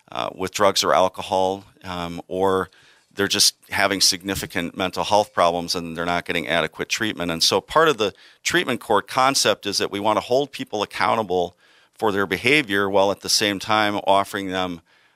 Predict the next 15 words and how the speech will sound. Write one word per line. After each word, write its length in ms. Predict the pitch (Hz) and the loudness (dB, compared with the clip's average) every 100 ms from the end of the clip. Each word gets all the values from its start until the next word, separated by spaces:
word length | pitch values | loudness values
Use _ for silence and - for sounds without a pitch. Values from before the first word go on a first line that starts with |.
| _ | _
um, 340 | 85 87 87 | -2 -2 -2
some 240 | - - 92 | 0 0 -2
hope 400 | - 151 113 - | 0 2 0 -2
and 120 | 95 | -2
an 80 | 92 | 0
alternative, 800 | 85 - 127 131 95 90 85 - _ _ _ - | -2 -2 -2 0 0 0 -2 -12 _ _ _ -4
um, 400 | 87 87 87 92 _ | -2 -2 -4 -10 _
to, 200 | - 87 - | -4 -4 -4
so 240 | - 101 | -2 0
that 160 | 87 90 | 0 0
they 120 | 87 | -2
can 160 | 90 82 | -4 -2
get 200 | 76 - | -2 0
better, 240 | 67 58 - | -2 -2 -6
really. 300 | 82 65 | -4 -2